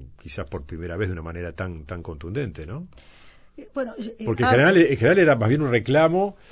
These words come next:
Speaker 1: desde la sociedad, eh, de personas que, ya sea desde, desde el ámbito académico, de investigadores, o bien de personas que se sienten identificadas, este,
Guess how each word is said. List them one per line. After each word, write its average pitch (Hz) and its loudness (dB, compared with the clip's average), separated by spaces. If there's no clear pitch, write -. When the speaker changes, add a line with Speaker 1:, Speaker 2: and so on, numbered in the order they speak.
Speaker 1:
desde 95 -4
la 104 -4
sociedad, 135 2
eh, 90 -8
de 85 -12
personas 101 -6
que, 85 -8
ya 85 -10
sea 95 -6
desde, 76 -10
desde 73 -12
el 82 -10
ámbito 82 -10
académico, 139 0
de 104 -2
investigadores, 92 -4
o 123 2
bien 123 -2
de 85 -8
personas 104 -8
que - -10
se 82 -10
sienten 90 -8
identificadas, 104 -6
este, 76 -14